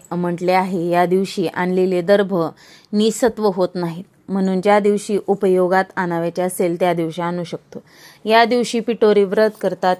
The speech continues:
हे व्रत खानदेश व मध्य प्रदेशात पोळा नावाने प्रसिद्ध आहे.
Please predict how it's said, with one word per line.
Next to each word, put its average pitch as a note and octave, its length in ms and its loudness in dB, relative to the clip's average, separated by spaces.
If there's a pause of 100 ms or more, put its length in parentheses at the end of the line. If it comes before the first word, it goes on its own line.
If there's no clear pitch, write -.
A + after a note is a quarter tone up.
हे G#3 120 6
व्रत A3 220 2 (140)
खानदेश G#3+ 560 2
व G3 100 0
मध्य F#3+ 320 -2
प्रदेशात F#3 540 -2 (120)
पोळा G3 280 4
नावाने F3 400 -2
प्रसिद्ध E3+ 440 -6
आहे. D3+ 200 -10